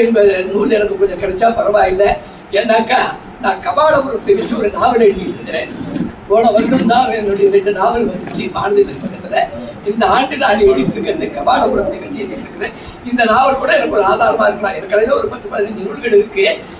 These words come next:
இருந்தாலும் மிக ஒரு ஆதாரமாக இருக்கலாம். இப்படி ஒவ்வொன்றையும் மிகச் சிறப்பாக படைத்திருக்கும் இவருடைய படைப்புகளை பாராட்டி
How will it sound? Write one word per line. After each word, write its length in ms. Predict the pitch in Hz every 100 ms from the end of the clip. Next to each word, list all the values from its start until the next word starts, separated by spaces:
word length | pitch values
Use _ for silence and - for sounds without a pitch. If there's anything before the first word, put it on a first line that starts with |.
| -
இருந்தாலும் 420 | 220 - 254 - -
மிக 100 | 285 -
ஒரு 60 | 202
ஆதாரமாக 440 | 226 220 202 196 185
இருக்கலாம். 420 | 180 - 175 180 - - - - 214
இப்படி 340 | - - 254 214 - - - - 196
ஒவ்வொன்றையும் 560 | 254 269 277 302 359
மிகச் 260 | 233 233 233
சிறப்பாக 500 | 233 254 - 240 269 277
படைத்திருக்கும் 600 | - 233 240 220 - 196
இவருடைய 380 | 214 196 196 190 180
படைப்புகளை 540 | 185 233 262 226 214 175 - - - - -
பாராட்டி 600 | 190 247 226 226 -